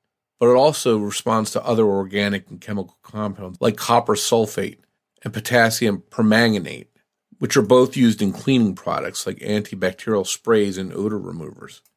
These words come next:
What this implies is that the cleaners found in Enrique's trash were used on these areas, causing the Blue Star to react to the chemicals in the cleaning solutions,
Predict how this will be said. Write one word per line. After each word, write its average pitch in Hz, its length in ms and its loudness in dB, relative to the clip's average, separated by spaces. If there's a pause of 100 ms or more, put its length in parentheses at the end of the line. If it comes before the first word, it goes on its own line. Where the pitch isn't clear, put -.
(300)
What 139 120 2
this 151 200 2
implies 139 580 4
is 98 140 -8
that 104 160 0
the 117 60 -12
cleaners 135 460 -2
found 113 240 -2
in 107 100 -2
Enrique's 107 600 -6
trash 98 560 -2 (440)
were 117 100 0
used 120 360 4
on 101 140 2
these 98 200 -4
areas, 73 480 -8 (440)
causing 120 400 2
the 110 60 4
Blue 113 260 0
Star 101 260 0
to 101 80 -2
react 98 440 -2
to 101 100 -16
the - 60 -16
chemicals 101 580 -6
in 92 60 -14
the 90 80 -16
cleaning 110 380 -4
solutions, - 680 -18